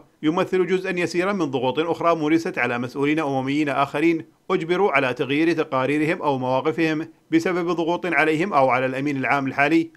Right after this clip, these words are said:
أو الأمناء السابقين من أجل تبييض صفحة الكيان الصهيوني السوداء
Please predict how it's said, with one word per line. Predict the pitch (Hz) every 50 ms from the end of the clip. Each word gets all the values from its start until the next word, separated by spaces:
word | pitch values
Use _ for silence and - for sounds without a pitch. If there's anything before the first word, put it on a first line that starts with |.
| _ _ -
أو | 135 131
الأمناء | 127 117 123 127 123 135 151 147 131
السابقين | 123 - 143 131 123 139 143 151 160 156 151 147 147 - _ _ _
من | 156 160 165
أجل | 165 185 165 165 165
تبييض | 165 175 165 165 165 180 196
صفحة | 190 - 175 165 - 175 175 196
الكيان | 165 - 143 127 120 120
الصهيوني | 123 - - 131 135 143 143 147 165
السوداء | 160 160 - 185 156 143 127 123 127 127 127 - _